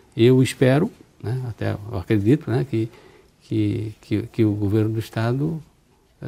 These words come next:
e, e, e esperamos na, na melhoria da arrecadação, porque o, o recurso vem todo daí, evidentemente, né, para justamente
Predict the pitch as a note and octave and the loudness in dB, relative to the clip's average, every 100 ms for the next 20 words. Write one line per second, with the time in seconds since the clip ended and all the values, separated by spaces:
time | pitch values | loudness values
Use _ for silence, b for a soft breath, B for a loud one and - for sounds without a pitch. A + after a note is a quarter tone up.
0 | - B2 B2+ C3 C3+ C#3 B2 A#2+ - G#2 | 0 0 4 4 6 6 6 2 2 4
1 | C3 C3+ A2 G2+ G#2 - B B G#2+ A2+ | 6 4 4 2 0 -2 B B 2 6
2 | A#2+ A2+ A2 C3+ A#2+ A2 G2+ A#2 G#2 F2+ | 6 6 8 8 6 4 2 2 0 0
3 | F3+ G3+ C3+ - G#2 G#2+ B B B - | 0 0 0 4 4 2 B B B -4
4 | F#2 G#2+ G#2+ G2+ C3 A#2+ A2+ A2 G2+ A2 | 0 2 2 4 2 4 4 4 4 2
5 | G#2 G#2+ D#3+ A#2+ G2 G2 G2+ D3 E3 - | 2 4 4 4 -2 -4 -4 -4 -6 -16
6 | C3+ C3 b b b b b b - A2+ | -18 -18 b b b b b b -2 0
7 | A2+ B2+ A2 A#2+ | 0 -2 -2 -2